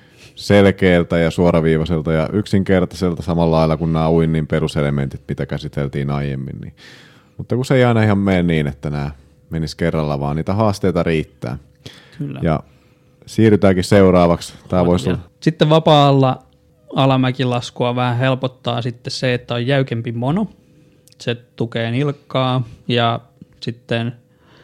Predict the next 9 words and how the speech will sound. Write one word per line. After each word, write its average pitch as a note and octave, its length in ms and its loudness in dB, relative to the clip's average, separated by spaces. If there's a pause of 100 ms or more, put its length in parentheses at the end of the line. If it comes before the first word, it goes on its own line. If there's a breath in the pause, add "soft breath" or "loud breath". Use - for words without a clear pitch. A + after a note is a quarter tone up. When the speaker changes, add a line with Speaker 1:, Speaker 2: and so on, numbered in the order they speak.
(280 soft breath)
Speaker 2:
joko B2 220 2
helpottaa C3+ 720 2
tai B2+ 340 -2
kauhistuttaa B2+ 920 -2
se, A#2+ 180 -2
että A#2 320 -8 (720)
on A#2+ 160 -2
liukkaammat A#2 500 -2
sukset. - 440 -16